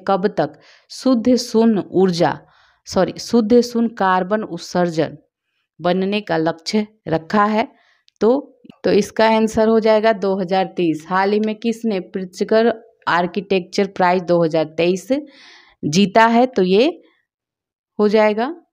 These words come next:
सर डेविड चिपरफील्ड। बीबीसी इंडिया स्पोर्ट्स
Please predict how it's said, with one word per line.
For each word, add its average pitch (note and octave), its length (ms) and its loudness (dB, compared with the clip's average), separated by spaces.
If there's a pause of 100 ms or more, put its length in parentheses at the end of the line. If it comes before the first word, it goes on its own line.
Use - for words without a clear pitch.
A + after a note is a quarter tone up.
(100)
सर A3+ 320 0
डेविड G3+ 520 -4
चिपरफील्ड। F3 680 -4
बीबीसी B3 640 2
इंडिया A3 480 2
स्पोर्ट्स G#3+ 500 -4